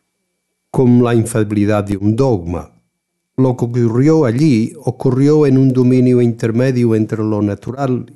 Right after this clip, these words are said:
y lo sobrenatural. Por lo tanto,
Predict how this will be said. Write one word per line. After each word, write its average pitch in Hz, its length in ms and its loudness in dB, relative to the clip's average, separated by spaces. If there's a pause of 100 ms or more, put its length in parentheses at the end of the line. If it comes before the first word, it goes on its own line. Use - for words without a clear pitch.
y 156 120 -2
lo 127 260 -4
sobrenatural. 107 1300 -2 (1200)
Por 104 140 -4
lo 95 140 -4
tanto, 117 580 -2